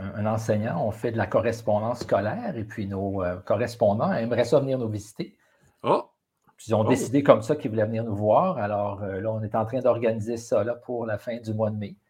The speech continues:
Speaker 1: Fallait que je
Speaker 2: Est-ce
Speaker 1: réponde aux questions. J'ai quand même beaucoup d'expérience en échange scolaire, euh, sous la cravate. J'en ai organisé sept.
Speaker 2: Quand
Speaker 1: depuis
Speaker 2: même.
Speaker 1: que je suis enseignant, euh, même en, jusqu'à la Colombie-Britannique, euh,
Speaker 2: Pour vrai ?
Speaker 1: l'Écosse. Ah oui, tout à fait.
Speaker 2: Wow !
Speaker 1: Et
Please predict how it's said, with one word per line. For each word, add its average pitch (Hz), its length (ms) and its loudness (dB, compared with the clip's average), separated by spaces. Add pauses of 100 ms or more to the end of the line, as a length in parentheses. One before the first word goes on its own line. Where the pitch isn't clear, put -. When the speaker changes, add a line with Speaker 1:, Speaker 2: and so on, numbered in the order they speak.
(280)
Speaker 1:
Fallait 110 200 4
que 110 40 -4
je 113 60 -2
Speaker 2:
Est-ce 110 80 4
Speaker 1:
réponde 120 240 2
aux 120 60 -2
questions. 131 500 2
J'ai 135 140 -2
quand 117 160 2
même 127 220 0
beaucoup 113 200 0
d'expérience 120 840 0
en 104 180 -2
échange 113 380 -8
scolaire, 104 500 -2
euh, 92 60 -6
sous - 180 -12
la 101 80 -6
cravate. 95 400 -12
J'en - 180 -16
ai 98 80 -10 (120)
organisé 101 420 -4
sept. - 500 -6 (440)
Speaker 2:
Quand 120 160 6
Speaker 1:
depuis 123 160 2
Speaker 2:
même. 110 80 0
Speaker 1:
que - 60 -4
je - 40 -8
suis - 100 6
enseignant, 113 720 4
euh, 104 160 -4
même 113 220 -2
en, 98 120 -4
jusqu'à 113 300 0
la 113 100 2
Colombie-Britannique, 110 1200 0
euh, 95 140 -6
Speaker 2:
Pour 131 120 2
vrai ? 196 160 4
Speaker 1:
l'Écosse. 135 480 4
Ah 143 140 6
oui, 185 260 0
tout - 160 -8
à 123 60 0
fait. - 200 -8 (680)
Speaker 2:
Wow ! 147 120 4 (200)
Speaker 1:
Et 101 100 2